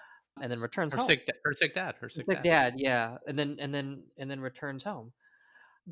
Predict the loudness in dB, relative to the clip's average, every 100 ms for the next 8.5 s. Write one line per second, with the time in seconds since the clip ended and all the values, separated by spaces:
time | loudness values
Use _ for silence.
0 | 2 6 8 6 4 2 0 2 2 0
1 | 0 2 2 2 2 2 -2 -2 -4 -14
2 | _ _ -6 -4 0 -2 2 0 0 0
3 | 2 2 2 -4 -6 -4 -4 -2 0 2
4 | 0 -2 -6 -8 -8 -8 -8 -8 -8 -6
5 | -6 -6 -8 -8 -8 -12 _ _ -12 -8
6 | -6 -8 -8 -6 -6 -4 -6 -6 -8 -8
7 | -10 _ -4 4 6 4 0 -4 -4 -6
8 | -2 0 0 -2 -4